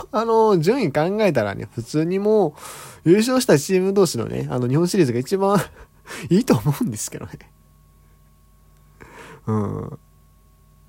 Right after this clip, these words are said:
まあ、阪神ファンの視点で言うと、ロッテとはあんまやりたくない。オリックス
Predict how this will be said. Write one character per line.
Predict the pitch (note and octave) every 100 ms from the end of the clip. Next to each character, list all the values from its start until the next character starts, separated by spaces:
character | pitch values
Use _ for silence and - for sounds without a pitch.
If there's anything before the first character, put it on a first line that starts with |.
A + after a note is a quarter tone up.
| - -
ま | -
あ、 | D3
阪 | F4 C#4+
神 | F4+ E4
フ | D4+
ァ |
ン | E4
の | A3
視 | -
点 | A3
で | G#3+
言 | G#3+
う |
と、 | B3 A3 C#3 _
ロ | F3+
ッ | B3+
テ | G#3+
と | G3+
は | C3
あ |
ん |
ま | C3
や | C#3+
り | D#3
た | C#3
く |
な | A#2
い。 |
オ | - G3+
リ | F#4
ッ | -
ク | G#3+
ス | - C#3 C3 A#2+ A2+